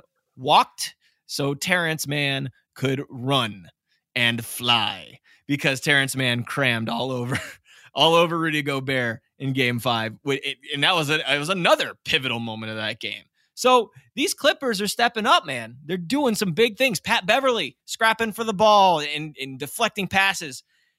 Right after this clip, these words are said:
This Jazz team right now, what I am seeing,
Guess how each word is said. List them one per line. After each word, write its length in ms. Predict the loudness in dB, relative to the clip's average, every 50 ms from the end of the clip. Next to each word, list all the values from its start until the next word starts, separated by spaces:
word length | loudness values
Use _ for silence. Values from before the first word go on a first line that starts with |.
| _ _ -4
This 240 | -2 0 0 0 0
Jazz 380 | 0 2 4 4 2 2 0
team 260 | -2 -2 0 0 0
right 200 | 0 0 -2 -2
now, 360 | -4 -4 -2 -2 -4 -4 -8 _
what 200 | _ -2 -2 0 2
I 140 | 2 4 4
am 100 | 2 2
seeing, 560 | 0 -2 -2 -2 -2 -2 -2 -6 -10 -16